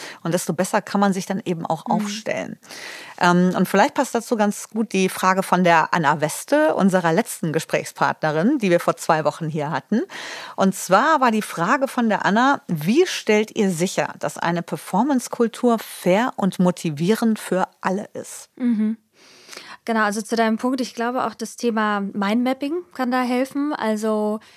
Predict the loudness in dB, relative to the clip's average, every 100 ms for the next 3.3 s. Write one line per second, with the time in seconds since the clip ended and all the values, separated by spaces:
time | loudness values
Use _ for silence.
0 | -20 -14 -6 -2 -2 -2 0 2 2 0
1 | -4 0 -2 0 -2 -2 -4 -8 -8 -10
2 | -10 -10 -8 -10 -10 -16 -12 -8 -6 -4
3 | -4 -6 -8